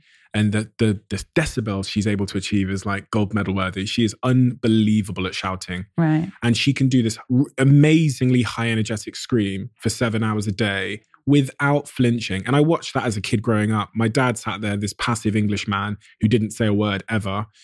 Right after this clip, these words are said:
Speaker 1: And this African woman just, just, uh, torturing him with this loud sound. And me thinking, like, the lesson I learned was relationships are prison. And for,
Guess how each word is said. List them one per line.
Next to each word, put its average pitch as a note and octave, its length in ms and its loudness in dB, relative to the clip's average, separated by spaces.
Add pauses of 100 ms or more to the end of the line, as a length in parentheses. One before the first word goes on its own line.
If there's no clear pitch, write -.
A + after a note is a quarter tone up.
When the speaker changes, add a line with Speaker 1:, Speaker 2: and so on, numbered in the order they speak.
(280)
Speaker 1:
And A#2 200 6
this A2 220 0
African A2+ 420 2
woman G2+ 340 2
just, G2+ 260 -2 (420)
just, - 280 -2 (500)
uh, G#2+ 60 -6 (320)
torturing C#3 500 2
him G2+ 260 0
with G2 160 -2
this G2+ 280 -4 (100)
loud A2 340 2
sound. A2 440 0 (300)
And A#2+ 140 6
me B2+ 140 6
thinking, A2 500 -2 (240)
like, A2+ 200 -2
the C#3 80 4
lesson D#3 260 4
I B2 80 2
learned B2+ 260 0
was G#2 220 -4
relationships A2+ 800 0
are G2+ 280 0
prison. G2 480 -2 (600)
And A2+ 220 2
for, - 140 2